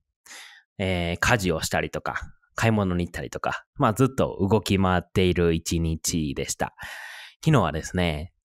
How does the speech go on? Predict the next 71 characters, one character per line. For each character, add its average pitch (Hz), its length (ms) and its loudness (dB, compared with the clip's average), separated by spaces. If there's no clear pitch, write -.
え 76 180 -8
ー、 - 40 -14
ス - 140 -6
ペ 135 160 4
イ 139 80 6
ン 135 60 6
料 113 180 6
理 78 100 0
を 64 120 -2
作 - 200 -6
り 76 80 -4
ま 78 160 -4
し - 60 -8
た。 - 180 -8
ス - 140 -10
ペ 131 160 4
イ 127 60 6
ン 131 80 4
料 147 180 6
理 76 100 0
の 85 280 2
チ - 160 2
リ 113 160 6
ン 123 160 6
ド 120 160 6
ロ 85 180 4
ン 62 180 -6
っ - 100 -20
て 87 120 2
い 85 140 2
う 82 80 2
食 92 220 0
べ 90 120 2
物、 80 360 -2
聞 110 120 2
い - 20 0
た 95 100 0
こ 95 80 -2
と - 100 -2
は 71 80 -4
あ 71 40 -8
り 80 80 -4
ま 90 120 -2
す - 80 -8
か 67 120 -8
ね？ - 180 -16
は - 220 -8
い。 80 180 -18
ま - 80 -2
あ、 - 40 -6
ト 139 160 6
マ 156 180 4
ト 156 720 4
煮 131 140 4
込 90 140 0
み。 78 200 -6
そ - 380 -8
う。 - 20 -20
鶏 160 200 4
肉 135 200 2
の 120 120 4
ト 107 100 -2
マ 90 160 2
ト 92 100 2
煮 92 140 2
込 - 140 -4
み 67 200 -8
み 87 140 -2
た 82 160 -2
い 73 80 -6
な 76 160 -6